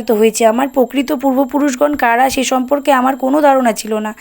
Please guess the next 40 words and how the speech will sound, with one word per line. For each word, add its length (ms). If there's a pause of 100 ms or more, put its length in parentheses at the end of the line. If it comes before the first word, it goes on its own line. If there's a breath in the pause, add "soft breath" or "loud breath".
(320 loud breath)
যখন 360
জানলাম 500
যে 100
পাণ্ডবদের 840
মাতা 340
দেবী 240
কুন্তী 380
আমার 200
জন্মদাত্রী, 640
তখন 340
আর 140
কি, 140
আমার 240
কিছুই 300
করার 300
ছিল 240
না, 160 (340 loud breath)
কেননা 280
তার 240
পরপরে 500
আমি 260
আমার 360
নিজের 440
কনিষ্ঠ 440
ভ্রাতার 420
দ্বারা 280
বীর 260
গতি 240
প্রাপ্ত 340
হই। 260 (360 loud breath)
এমতো 420
অবস্থায় 420
আমি 220
কী 300
বা 140
করতে 340
পারি?" 240
মহাবীর 440
কর্ণের 440
কথায় 400